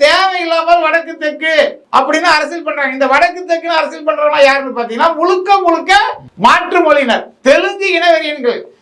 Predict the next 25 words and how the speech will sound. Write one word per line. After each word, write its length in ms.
தெலுங்கு 460
இன-, 160
அதாவது 260
இவங்க 240
எப்படின்னா 400
நம்ம 240
இந்த 220
நரிக்கதை 340
ஒண்ணு 180
சொல்லுவாங்கல்ல, 460
பங்கு 220
வைக்கிற 300
நரிக்கதை, 340
மீ-, 280
மீன் 260
வந்து 180
இந்த 200
மீன், 240
இந்த 180
மீன், 200
அந்த 160
மாதிரி 280
இவனுக்கு 300
ஃபுல்லா 240
தெலுங்கு 520